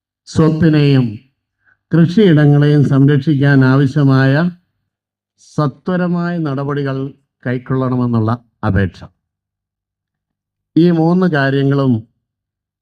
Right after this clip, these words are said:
ഈ മേഖലയിൽ താമസിക്കുന്ന കർഷകരുടെയും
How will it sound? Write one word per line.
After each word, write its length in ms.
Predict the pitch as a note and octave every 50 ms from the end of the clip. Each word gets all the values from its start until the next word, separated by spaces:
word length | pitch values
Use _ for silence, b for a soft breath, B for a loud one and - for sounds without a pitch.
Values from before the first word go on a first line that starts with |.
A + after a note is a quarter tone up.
| - C#3+
ഈ 40 | D3 D3+ C#3+ C#3
മേഖലയിൽ 520 | C#3+ D3 D3 C#3+ - E3 D#3 D#3 D#3 D3+ D3 - D3+
താമസിക്കുന്ന 640 | C3+ C3 C3+ C#3 B2+ B2+ D3+ C#3 B2+ C#3 C3+ C3 B2+ B2+ B2 A#2+ C3 - - - - _ _ _ _ _ _ _ _ - -
കർഷകരുടെയും 800 | C3+ B2+ A#2 - - E3 D3+ D3 D3 D3 D3 D3 D3+ D3+ F#3 G#3+